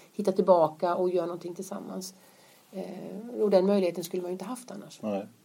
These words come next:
Speaker 2: Jag tänker så här, städer och orter som då inte har ett Vasalopp eller en Vätternrunda med årligt återkommande, de är ju väldigt nöjda som du säger här i Mora och, och Motala, så att säga, har de här stora. Men det bo-, O-ringen borde ju vara en perfekt aktivitet,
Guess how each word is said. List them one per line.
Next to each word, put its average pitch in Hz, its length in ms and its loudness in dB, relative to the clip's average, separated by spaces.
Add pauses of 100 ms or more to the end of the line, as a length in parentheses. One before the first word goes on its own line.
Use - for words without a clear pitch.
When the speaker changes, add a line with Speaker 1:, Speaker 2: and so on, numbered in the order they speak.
(300)
Speaker 2:
Jag 117 140 6
tänker 185 180 4
så 143 120 4
här, - 220 4
städer 160 500 12
och 160 120 6
orter 170 320 8
som 123 340 4
då 127 120 8
inte 123 220 4
har 175 220 6
ett 139 120 4
Vasalopp - 600 2
eller 95 120 2
en 98 80 -4
Vätternrunda 101 580 -2
med 110 160 -6
årligt 127 300 0
återkommande, 95 540 0
de 131 180 4
är 131 40 4
ju 131 60 4
väldigt 120 240 8
nöjda 117 220 4
som 120 140 0
du 98 80 2
säger 92 200 2
här 95 100 -4
i - 20 -4
Mora 92 280 0
och, 92 180 0
och - 100 -10
Motala, 95 360 2
så - 20 -8
att 90 60 -10
säga, 92 140 2
har 113 100 8
de 135 100 6
här 101 60 2
stora. 95 300 2
Men 110 220 2 (380)
det 131 120 6
bo-, 139 200 4
O-ringen 151 320 8
borde 190 160 10
ju 156 60 10
vara 131 300 10
en 117 160 4 (120)
perfekt - 800 4 (160)
aktivitet, - 800 2